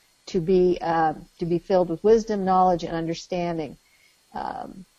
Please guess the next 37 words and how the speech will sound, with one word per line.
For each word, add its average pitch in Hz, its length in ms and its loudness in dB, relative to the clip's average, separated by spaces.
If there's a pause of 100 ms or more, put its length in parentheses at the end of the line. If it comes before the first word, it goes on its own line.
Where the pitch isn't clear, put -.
(100)
in 190 140 2
order 208 280 4
for 208 180 0
us 180 160 2
to 185 100 -6
build 208 380 4
our 247 140 4
homes, 180 600 -2
our 160 140 -4
communities, 175 840 -4
and 170 180 -8
our 165 120 -6
nation. 170 760 -4 (480)
And 175 160 -4
so 170 260 0
a 170 40 -2
house 226 340 2
is 254 140 0
built 208 300 6
when 180 120 0
its 175 200 -4
members 196 540 0
follow 185 380 2
the 175 60 0
commandments 180 600 -6
and 175 100 -14
principles 170 520 -6
that 165 120 -4
are 160 100 -6
laid 165 300 -2
out 165 220 -4
in 160 80 -8
the 160 60 -8
Bible. 165 500 -8 (120)
That 202 220 -2
is 226 140 -2
essentially 202 720 -6